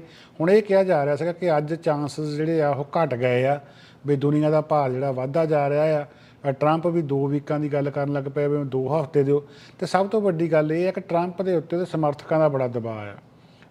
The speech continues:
ਮੈਗਾ ਸਪੋਰਟਰਸ ਜਿਹੜੇ ਆ ਉਹ ਕਹਿੰਦੇ ਵੀ ਟਰੰਪ ਨੂੰ ਵੋਟਾਂ ਇਸ ਕਰਕੇ ਪਾਈਆਂ ਸੀ ਕਿ ਆਪਾਂ ਅਮਰੀਕਾ ਨੂੰ ਉੱਪਰ ਚੱਕਣਾ ਆ।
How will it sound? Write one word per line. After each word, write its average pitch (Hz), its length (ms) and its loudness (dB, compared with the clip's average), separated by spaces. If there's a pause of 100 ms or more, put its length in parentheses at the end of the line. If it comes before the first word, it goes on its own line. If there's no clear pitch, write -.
ਮੈਗਾ 170 300 2
ਸਪੋਰਟਰਸ 147 480 0
ਜਿਹੜੇ 151 280 2
ਆ 151 40 2
ਉਹ 156 60 0
ਕਹਿੰਦੇ 175 200 -2
ਵੀ 170 80 -4
ਟਰੰਪ 156 380 -2
ਨੂੰ 165 100 0
ਵੋਟਾਂ 147 300 -2
ਇਸ 143 100 -4
ਕਰਕੇ 156 320 0
ਪਾਈਆਂ 127 420 -4
ਸੀ 170 280 0 (500)
ਕਿ 170 100 6
ਆਪਾਂ 165 260 6
ਅਮਰੀਕਾ 170 440 2
ਨੂੰ 175 120 0
ਉੱਪਰ 160 240 -4
ਚੱਕਣਾ 120 320 -6
ਆ। 110 160 -8